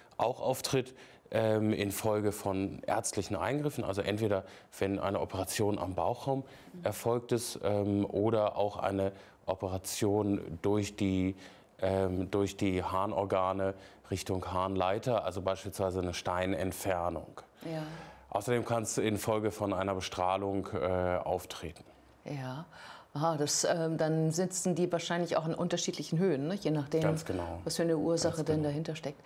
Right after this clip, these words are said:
Speaker 2: Und jetzt noch mal so zu den Symptomen, äh, dumpfer Schmerz. Also den, irgendwie hat man ja immer mal einen dumpfen Schmerz, oder?
Speaker 1: Ja, ja.
Speaker 2: Also
Speaker 1: Deswegen
Speaker 2: kann man das
Speaker 1: ist es jetzt
Speaker 2: genauer
Speaker 1: auch nicht,
Speaker 2: eingrenzen?
Speaker 1: nicht untypisch, dass, ähm, dass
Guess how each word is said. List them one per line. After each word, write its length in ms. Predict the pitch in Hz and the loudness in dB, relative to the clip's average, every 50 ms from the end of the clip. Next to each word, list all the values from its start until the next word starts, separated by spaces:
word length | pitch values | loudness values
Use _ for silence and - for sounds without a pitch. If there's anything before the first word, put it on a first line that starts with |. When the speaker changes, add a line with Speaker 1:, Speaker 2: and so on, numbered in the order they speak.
| - - - - - - - - | -14 -14 -12 -12 -14 -12 -6 -2
Speaker 2:
Und 320 | 170 165 160 165 160 160 | 0 2 2 2 0 2
jetzt 240 | 170 170 165 - - | 0 2 2 2 0
noch 100 | 185 175 | 0 2
mal 140 | 202 196 180 | 2 2 2
so 200 | 151 175 180 175 | 2 4 2 2
zu 160 | 175 - 180 | 2 0 0
den 200 | 175 175 170 156 | 2 2 2 2
Symptomen, 920 | 147 156 156 156 151 - - 160 165 180 190 208 214 220 220 226 226 226 - - - - - - | 2 2 0 0 0 -2 -2 0 2 2 2 4 4 4 4 2 0 -2 -8 -14 -18 -18 -8 -2
äh, 100 | - 156 | -2 0
dumpfer 360 | 156 160 175 185 180 - 151 143 | 0 2 0 0 2 0 0 -2
Schmerz. 640 | - - 143 135 147 170 196 208 - - - - - - | 0 -2 0 0 0 0 0 0 0 0 0 0 -2 -2
Also 480 | - 175 160 156 160 156 151 151 147 151 - - | -2 0 2 2 2 2 2 2 0 -4 -8 -6
den, 320 | - 151 151 151 151 147 - - | -2 0 0 0 0 0 -2 0
irgendwie 300 | - 160 170 170 175 165 | 0 0 2 2 0 0
hat 100 | 175 - | 0 0
man 220 | 175 170 170 165 | 0 0 0 2
ja 100 | 160 156 | 0 0
immer 160 | - 208 240 | 2 2 2
mal 160 | 214 151 127 | 2 2 0
einen 120 | 117 123 123 | -2 -2 -2
dumpfen 260 | 127 117 120 120 - | -4 -4 -6 -6 -10
Schmerz, 420 | - - - 135 123 120 - - | -12 -8 -8 -6 -6 -6 -8 -8
oder? 140 | - - 110 | -4 0 2
Speaker 1:
Ja, 180 | 110 107 104 98 101 113 - - - - - - - | 2 2 2 0 -4 -6 -10 -14 -20 -20 -16 -8 -2
ja. 140 | 110 110 107 | 0 0 2
Speaker 2:
Also 400 | 101 107 160 156 151 147 147 147 147 131 - - - - - - - - | 2 2 0 0 2 2 0 0 -2 -6 -10 -18 -20 -20 -20 -10 -2 -2
Speaker 1:
Deswegen 180 | 113 107 135 | 2 2 4
Speaker 2:
kann 80 | 135 139 | 4 4
man 20 | - | 4
das 80 | - | 2
Speaker 1:
ist 60 | - - - | 2 2 2
es 60 | - | 4
jetzt 160 | - - 175 | 4 4 4
Speaker 2:
genauer 80 | - - | 2 2
Speaker 1:
auch 40 | - | 2
nicht, 60 | - 127 127 - - - - | 2 2 2 2 0 -2 -4
Speaker 2:
eingrenzen? 160 | - - 117 | -2 0 0
Speaker 1:
nicht 260 | 120 123 120 - - - | 0 0 0 -4 -6 -2
untypisch, 800 | 95 117 123 143 151 147 - 160 160 151 - 156 147 139 - - | 0 2 4 4 2 2 2 2 2 2 2 0 0 0 -2 -2
dass, 280 | - 127 120 - - - - - - - - - - - - - - - - | -2 -2 -2 -4 -8 -16 -18 -20 -20 -20 -20 -20 -20 -20 -20 -20 -14 -6 -2
ähm, 640 | - 113 110 107 107 107 107 107 104 104 104 107 87 - - - - | 0 2 2 2 2 2 2 0 0 0 0 0 -2 -4 -10 -10 -4
dass 300 | 101 110 104 - - - | -2 -2 -2 -2 -6 -10